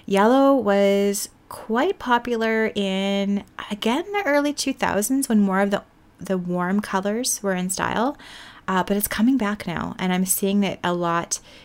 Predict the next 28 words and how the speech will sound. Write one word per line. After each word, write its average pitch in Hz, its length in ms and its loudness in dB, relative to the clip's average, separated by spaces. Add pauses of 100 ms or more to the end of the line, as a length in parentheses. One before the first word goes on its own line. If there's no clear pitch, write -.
(140)
in 185 200 -4
cabinetry 190 840 -2
and 175 120 -6
kitchens. 185 800 -2 (560)
It's 233 220 2
a 285 80 0
fun 214 460 2
choice 185 540 0
for 170 300 -2
an 156 220 -2
entry 220 520 0
as 196 140 0
well. 175 540 -2
It's 208 180 -4
just - 240 -2
a 392 60 0
happy 175 420 -4
color. - 380 -8 (160)
Green. 196 500 4 (100)
Green 208 280 4
is 240 140 4
hot 190 280 4
right 190 180 2
now. 190 440 0
Green 254 600 0
is 220 220 2
a 202 60 -4
classic. - 640 -6